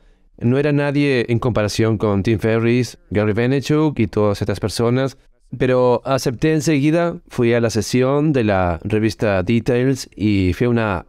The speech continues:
gran oportunidad para mí. Después de que se publicó, le pregunté al escritor por qué me eligieron, por qué me querían en esta revista destacada.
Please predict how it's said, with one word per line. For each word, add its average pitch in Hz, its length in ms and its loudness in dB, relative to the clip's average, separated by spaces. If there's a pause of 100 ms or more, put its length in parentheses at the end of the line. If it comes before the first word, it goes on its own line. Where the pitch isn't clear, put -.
gran 135 300 0
oportunidad 110 720 0 (200)
para 95 220 -2
mí. 80 300 -2 (300)
Después 131 400 0
de 175 100 2
que 156 80 -2
se 139 120 0
publicó, 151 600 0
le 120 240 0
pregunté 113 420 0
al 117 80 0
escritor 123 580 -2 (120)
por 131 180 0
qué 156 240 0
me 143 120 2
eligieron, 90 640 0
por 107 160 -2
qué 123 320 2
me 113 100 2
querían 120 480 0
en 104 180 0
esta 104 200 -2
revista 101 720 -2
destacada. 120 760 -2